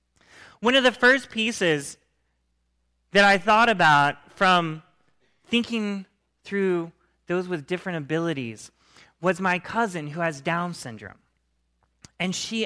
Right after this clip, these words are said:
absolutely is wonderful, wonderful, and has had all the support and all the love. And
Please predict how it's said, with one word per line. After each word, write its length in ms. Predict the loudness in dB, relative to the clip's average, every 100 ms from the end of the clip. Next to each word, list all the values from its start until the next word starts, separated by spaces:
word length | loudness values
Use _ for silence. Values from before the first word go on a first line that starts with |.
| -4
absolutely 960 | -4 -4 -8 -12 -6 -6 -6 -10 -14 -14 _ _ _ _ _ -8
is 200 | -8 -8 -18
wonderful, 800 | -12 -6 -4 -4 -6 -12 -20 -20 _ _ _ _ _ _ -18
wonderful, 840 | -8 -4 -4 -2 -4 -4 -14 -18 _ -20 -4
and 160 | 0 2
has 160 | 0
had 540 | -2 2 6 6 4 0 -10 0
all 280 | 6 6 6
the 100 | 2
support 600 | 0 -2 2 6 6 6
and 180 | 2 2
all 300 | 4 6 6
the 140 | 2
love. 440 | 4 6 6 2 -2
And 180 | -8